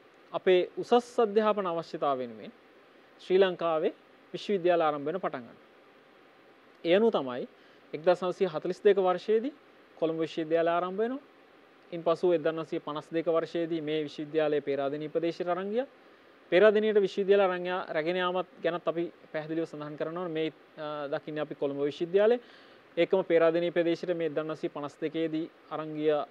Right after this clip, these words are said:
කොළඹ විශ්වවිද්‍යා-, කොළඹ ආරම්භ කරපු මේ අපි කියන්නේ ඒකට ලංකා විශ්වවිද්‍යාලය කියලා. කො-, පේරාදෙණිය ප්‍රදේශයට අරන් යනවා.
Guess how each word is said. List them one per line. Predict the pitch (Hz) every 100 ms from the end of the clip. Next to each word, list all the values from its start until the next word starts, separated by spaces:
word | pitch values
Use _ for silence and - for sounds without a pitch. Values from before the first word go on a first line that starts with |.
| - _ - -
කොළඹ | 151 139
විශ්වවිද්‍යා-, | 143 139 147 147 147
කොළඹ | - 147 151
ආරම්භ | 147 147
කරපු | 143 147
මේ | 147
අපි | 139 135
කියන්නේ | 147 143
ඒකට | 147
ලංකා | 139 135 156
විශ්වවිද්‍යාලය | 156 - 160 165 170 180
කියලා. | 220 240 - - - - _ _ -
කො-, | 160
පේරාදෙණිය | 151 147 151 156 156
ප්‍රදේශයට | 165 165 -
අරන් | 180 185
යනවා. | 208 240